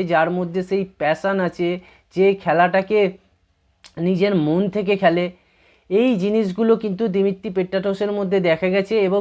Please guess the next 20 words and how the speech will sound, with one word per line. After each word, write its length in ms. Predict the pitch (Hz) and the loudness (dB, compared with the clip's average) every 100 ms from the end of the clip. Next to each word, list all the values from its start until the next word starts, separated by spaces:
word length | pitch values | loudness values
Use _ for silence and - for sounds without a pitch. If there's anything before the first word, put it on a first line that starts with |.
| 190 | 0
দিমিত্রি 460 | 185 208 190 - 214 | 0 -2 -4 -8 -4
পেট্টাটস 580 | 214 190 208 208 240 240 _ _ _ - | -4 -2 0 2 2 0 _ _ _ -4
প্রত্যেক 520 | 202 214 - - 233 196 | 0 0 -2 2 2 2
ম্যাচে 360 | 196 190 196 214 233 233 - - - - 156 | 2 2 2 2 2 -2 -14 -20 -20 -10 0
নয় 300 | 175 208 214 | 2 4 4
গোল 200 | 214 208 | 4 2
করেছে, 340 | 190 220 196 226 233 190 156 | 2 0 2 2 0 -2 -2
নয় 180 | 180 196 | 0 2
অ্যাসিস্ট 360 | 196 226 214 - | 0 -2 -6 -4
করেছে, 340 | 214 202 226 220 220 _ 139 | -2 0 2 0 -2 _ -4
নয় 280 | 165 202 | 0 2
বিগ 280 | 180 180 196 - | 2 0 -2 -2
চান্স 260 | 214 214 208 - | 0 0 -2 -8
ক্রিয়েট 260 | 202 214 196 | 0 0 2
করেছে, 340 | 214 196 220 254 - _ _ | 0 0 0 0 -4 _ _
কিছু 280 | 220 226 247 | -6 -4 0
না 140 | 254 247 | 2 2
কিছু 320 | 247 233 - 247 233 | 0 -4 -2 -4 -4
কাজ 280 | 196 190 214 - 190 | -2 0 0 -2 -4
করে 200 | 196 | 0